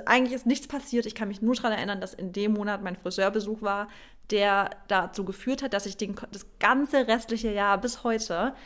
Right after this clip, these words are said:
so vorsichtig mit meinen Haaren umgehe, eigentlich keine Locken mehr mache oder sonst irgendwas, damit nichts rangeht. Aber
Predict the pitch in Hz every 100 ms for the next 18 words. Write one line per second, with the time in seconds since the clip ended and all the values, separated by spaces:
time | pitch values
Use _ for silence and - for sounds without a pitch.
0 | - - - - 240 277 - 240 247 226
1 | 220 226 214 196 202 220 220 226 196 185
2 | 185 208 - 208 220 220 - - 254 269
3 | 240 233 254 233 220 220 220 214 208 214
4 | 220 - 202 226 214 214 214 202 208 -
5 | 214 233 - - 214 220 208 190 254 -
6 | - - - - - - 196 196 214 240
7 | 339